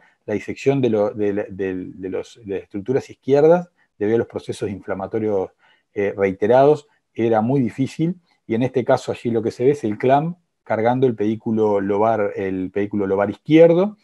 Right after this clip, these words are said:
Esto nos, no-, nos facilitó mucho, trajimos, eh, pudimos cargarlo, descenderlo y completar la cirugía, y nos, nos sacó de un problema, o por lo menos de una disección más laboriosa y,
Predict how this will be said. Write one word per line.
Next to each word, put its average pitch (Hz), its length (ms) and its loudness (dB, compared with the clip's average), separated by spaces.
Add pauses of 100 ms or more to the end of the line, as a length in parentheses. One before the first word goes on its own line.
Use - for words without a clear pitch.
(240)
Esto 104 300 -8
nos, 95 380 -10
no-, 98 340 -18
nos 101 160 -20
facilitó 110 840 0
mucho, 139 400 -2
trajimos, 104 500 -6
eh, 98 260 -14
pudimos 104 360 -8 (240)
cargarlo, 135 720 4 (180)
descenderlo 123 920 2 (720)
y 101 80 -12
completar 104 380 -2
la 107 100 2
cirugía, 127 600 -4 (280)
y 101 140 -6
nos, 98 320 -6
nos 92 260 -12
sacó 107 380 -4
de 104 100 0
un 101 280 -4
problema, 113 600 2
o 101 100 0
por 92 140 -2
lo 95 80 2
menos 98 200 -4
de 101 40 -8
una 95 100 -10
disección 95 460 -8
más 98 180 -4
laboriosa 95 640 -4
y, 87 220 -8